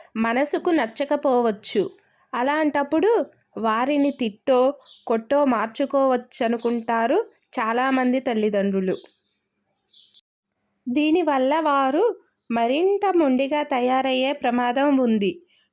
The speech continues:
కాబట్టి మీరే ఓపిక వహించి వారికి విషయాన్ని సున్నితంగా వివరించాలి. పిల్లలు చేసే పనులకు అడ్డు చెప్పకుండా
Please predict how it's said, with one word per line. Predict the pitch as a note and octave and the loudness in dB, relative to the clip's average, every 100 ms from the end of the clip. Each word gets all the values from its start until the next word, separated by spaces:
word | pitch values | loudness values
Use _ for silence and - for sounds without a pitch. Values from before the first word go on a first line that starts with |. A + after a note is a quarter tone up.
| - | -8
కాబట్టి | C4 A#3 A#3 B3 - D#4 A4 G#4+ _ _ _ | -4 -2 -2 -4 -2 0 0 -2 _ _ _
మీరే | B3+ C4 C#4 E4+ | -2 0 0 0
ఓపిక | E4 C4+ B3+ C4+ D4 | 0 0 0 -2 0
వహించి | C#4 A#3+ A#3 A#3 A3+ C4+ E4+ C#4+ _ _ - | 0 0 -2 -2 -4 -4 -4 -4 _ _ -6
వారికి | A#3+ A#3 C4 D4+ D4+ | -2 0 0 -2 -4
విషయాన్ని | B3+ A3+ B3 C4 C4+ C#4+ D4 | -4 -4 -2 -2 0 0 0
సున్నితంగా | - A3+ A3+ A#3 A#3+ B3 C4 | 0 -2 -2 -2 -2 -2 -2
వివరించాలి. | D4 C#4 A3+ A3+ G#3+ G#3 G3+ F3 E3 - _ _ _ _ _ _ _ _ _ _ _ _ _ _ _ _ _ - | 0 -2 -2 -2 -2 -2 -4 -2 -6 -10 _ _ _ _ _ _ _ _ _ _ _ _ _ _ _ _ _ -2
పిల్లలు | D#4 C#4 E4 F#4+ G4 | 2 2 4 2 2
చేసే | E4 C#4+ D#4 D4+ | 0 0 0 -2
పనులకు | D#4 C4+ B3+ C4 C4+ F4 G4 - - _ A#3+ | 0 0 0 0 -2 0 -2 -4 -16 _ -4
అడ్డు | G#3+ G#3+ | -2 0
చెప్పకుండా | D#4+ E4 - B3+ B3 B3 B3 B3+ D#4 F4+ | 0 0 -4 -4 -2 0 0 0 0 -2